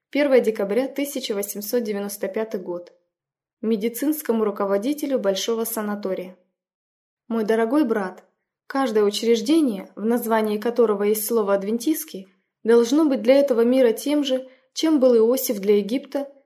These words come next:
и Даниил со своими товарищами для Вавилона. Согласно Божьему провидению, эти люди попали в плен, дабы у них появилась возможность нести языческим народам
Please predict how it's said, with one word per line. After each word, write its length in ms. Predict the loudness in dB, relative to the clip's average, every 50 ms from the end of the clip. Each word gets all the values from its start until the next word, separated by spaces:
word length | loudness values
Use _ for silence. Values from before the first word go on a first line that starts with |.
| _ _
и 80 | -2 2
Даниил 500 | 4 6 6 6 4 2 0 -2 -2 -2
со 160 | -2 -4 -4
своими 380 | -2 0 0 0 0 0 -2
товарищами 640 | -2 -2 0 0 0 0 0 0 -2 -2 -2 -2 -2
для 180 | 0 0 0 0
Вавилона. 640 | 0 0 2 4 4 2 2 0 -4 -8 -12 -16 _ _ _ _ _ _ _ _ _ _ _ _ _ _
Согласно 600 | -8 -6 -4 -2 0 0 -2 -2 -2 -2 -2 0
Божьему 480 | 2 4 4 4 4 2 0 0 -2 -2
провидению, 680 | -2 0 0 0 0 2 2 2 2 0 -2 -4 -8 -12 -18 _ _ _ _ _
эти 220 | -4 -2 0 0 2
люди 260 | 2 2 2 2 0
попали 400 | 0 0 0 2 2 0 0 0
в 100 | -2 -4
плен, 400 | -4 -2 -2 -2 -4 -6 -10 -14 _ _ _ _ _ _ _
дабы 260 | -2 0 2 4 4 4
у 60 | 4
них 240 | 4 2 0 0 2
появилась 500 | 4 4 4 4 4 4 2 2 0 -2
возможность 640 | -2 0 2 2 0 0 0 -2 -4 -4 -4 -2
нести 400 | -2 -2 -2 -2 -4 -4 -2 -2
языческим 640 | 0 0 0 -2 -2 -2 -4 -6 -4 -6 -4 -2
народам 580 | -2 0 0 0 0 0 0 -2 -4 -6 -10 -16